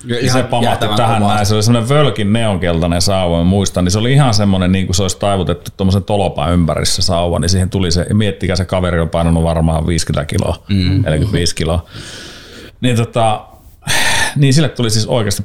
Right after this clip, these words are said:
Speaker 1: pahat sisäiset vauriot. Ja joutu-, joutu siis, joutui niinku helikopterilla reskuttaa siitä. Siis me ei saatu sitä siitä, niinku ois, jos se olisi ollut pakko, se olisi mennyt, ois me se kannettu siitä sinne alas,
Speaker 2: Mm.
Speaker 1: niinku se kylillä. Ja kaksi meistä jäi siihen ja kaksi lähti hälyttää apua. Ja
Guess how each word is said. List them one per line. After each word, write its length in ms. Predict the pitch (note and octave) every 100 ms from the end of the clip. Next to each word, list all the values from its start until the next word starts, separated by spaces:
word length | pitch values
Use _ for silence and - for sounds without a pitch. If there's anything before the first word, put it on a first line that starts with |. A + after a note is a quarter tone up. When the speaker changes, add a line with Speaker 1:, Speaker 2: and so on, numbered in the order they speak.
| -
Speaker 1:
pahat 200 | F#2 F#2+
sisäiset 360 | F2+ F2 E2 E2
vauriot. 480 | D#2+ G2+ G2+ - -
Ja 240 | F#2+ F#2 - -
joutu-, 360 | G2 F#2 - -
joutu 200 | A2 F#2+
siis, 280 | F2+ F2 - - A#1+ -
joutui 320 | A#2 F#2+ -
niinku 180 | F#2+ F#2+
helikopterilla 460 | A2+ G2 F2+ F2 F2+
reskuttaa 520 | A#2+ - - - F2+
siitä. 340 | F#2 E2+ E2 - - - - - -
Siis 300 | - G#2+ -
me 100 | A#2+
ei 60 | A2+
saatu 260 | A#2 G#2
sitä 160 | G2+ G#2+
siitä, 240 | G#2+ G2+
niinku 260 | G2 G2 A2
ois, 220 | A2 - -
jos 240 | B2+ B2
se 60 | B2
olisi 120 | A2
ollut 240 | G#2 G2+
pakko, 460 | A2 G#2 - F#2 E2
se 120 | -
olisi 120 | F2+
mennyt, 200 | F2+ F2+ -
ois 200 | A2 F#2+
me 60 | F#2+
se 100 | F#2
kannettu 440 | F2+ E2+ D#2+ -
siitä 280 | - F2+ F2
sinne 180 | F2 - -
alas, 260 | - - C3
Speaker 2:
Mm. 120 | A#2
Speaker 1:
niinku 240 | G2+ - G2
se 100 | G2
kylillä. 400 | - F#2+ E2 D#2+
Ja 80 |
kaksi 300 | - B2+ -
meistä 220 | - - F2+
jäi 200 | G#2+ G2+
siihen 300 | G#2+ F#2+ F#2
ja 80 |
kaksi 260 | E2+ F#2+ -
lähti 180 | E2+ F#2+
hälyttää 380 | F2+ F2 - E2
apua. 300 | E2+ -
Ja 100 | B1+